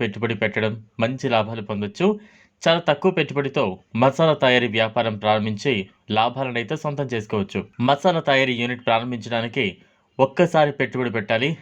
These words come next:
ఎప్పుడూ డిమాండ్ ఉండే బిజినెస్ ఇది. భారత్లోని వంటగదిలో సుగంధ ద్రవ్యాలకు ముఖ్యమైన స్థానం ఉంది. భారతదేశం మిలియన్ల టన్నుల వివిధ రకాల సుగంధ ద్రవ్యాలను ఉత్పత్తి చేస్తోంది.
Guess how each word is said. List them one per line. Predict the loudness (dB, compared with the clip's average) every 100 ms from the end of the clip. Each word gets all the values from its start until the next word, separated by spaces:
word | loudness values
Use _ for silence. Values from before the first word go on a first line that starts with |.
| -16 _ _ _ _
ఎప్పుడూ | -2 -2 0 0 2
డిమాండ్ | 0 0 -2
ఉండే | -4 -4 -4
బిజినెస్ | -4 -6 -4 0
ఇది. | -2 -2 _ _ _ -8 0
భారత్లోని | 0 0 -2 0 0 0
వంటగదిలో | -2 -2 -4 0 -2 -2 -8 _ 0
సుగంధ | 2 2 2 2 2
ద్రవ్యాలకు | 2 4 2 0 -4
ముఖ్యమైన | -4 -4 -2 0 0
స్థానం | -2 0 -2
ఉంది. | -4 -6 -8 _ _ _ -12 0
భారతదేశం | 0 0 -2 -2 -2 -4 -8 _ 0
మిలియన్ల | 2 4 2 0 -2 0
టన్నుల | -2 2 0 0 -6 _ 0
వివిధ | 0 2 0
రకాల | 0 -2 -2
సుగంధ | -2 -2 -2 -2
ద్రవ్యాలను | 0 0 2 0 0 -4 -6 -6
ఉత్పత్తి | -2 -2 2
చేస్తోంది. | 0 2 0 2